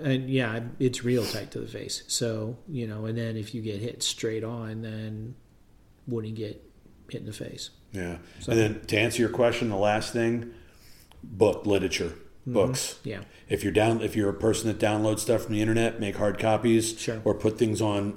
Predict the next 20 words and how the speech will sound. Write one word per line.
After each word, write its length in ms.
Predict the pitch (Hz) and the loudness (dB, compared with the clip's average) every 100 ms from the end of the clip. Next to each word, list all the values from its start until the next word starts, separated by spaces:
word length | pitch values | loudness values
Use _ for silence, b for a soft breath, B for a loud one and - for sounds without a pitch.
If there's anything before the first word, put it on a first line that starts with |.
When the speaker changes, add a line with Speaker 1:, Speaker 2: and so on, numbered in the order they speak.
| - | -4
Speaker 2:
on 200 | 98 98 | -4 -2
hard 300 | - 113 104 | 2 4 4
drives 440 | 104 101 101 98 | 4 4 4 4
that 260 | 95 80 - | 0 -2 -6
aren't, 260 | 107 101 - | -6 -4 -4
aren't 160 | 107 | -4
required, 480 | 104 - 110 101 98 | -4 0 4 4 2
you 60 | 98 | 0
know, 80 | 87 | -2
the 100 | 95 | -4
internet's 440 | 98 101 95 - | -2 -2 -2 -4
not 160 | 104 90 | -6 -6
required 360 | 95 101 95 | 0 2 2
to 80 | 85 | 0
access, 560 | 92 - 117 117 113 127 | -2 0 0 0 -2 -6
Speaker 1:
Mm-hmm. 260 | 113 113 127 B 95 | -6 -6 -6 B 0
Speaker 2:
um, 460 | 90 90 87 87 101 | 2 2 0 -2 -2
you 80 | |
know, 120 | 95 90 | -2 0
'cause 320 | 101 - | -2 -2